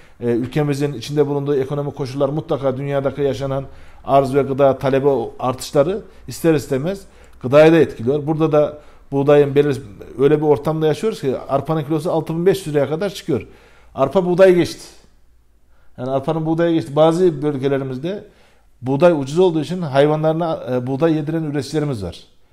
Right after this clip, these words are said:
Halbuki buğday unluk, makarnalık olaraktan ülkemizde üretilen bir ürün. Bundan dolayı da esas sorun bana göre girdi maliyetlerinin yüksek olmasından dolayı üretim,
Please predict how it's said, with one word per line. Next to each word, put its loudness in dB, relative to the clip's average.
Halbuki -4
buğday -2
unluk, -6
makarnalık -4
olaraktan -4
ülkemizde -8
üretilen -4
bir -4
ürün. -6
Bundan 0
dolayı 2
da -6
esas 0
sorun -4
bana 0
göre -2
girdi -2
maliyetlerinin 2
yüksek -8
olmasından -6
dolayı -6
üretim, 0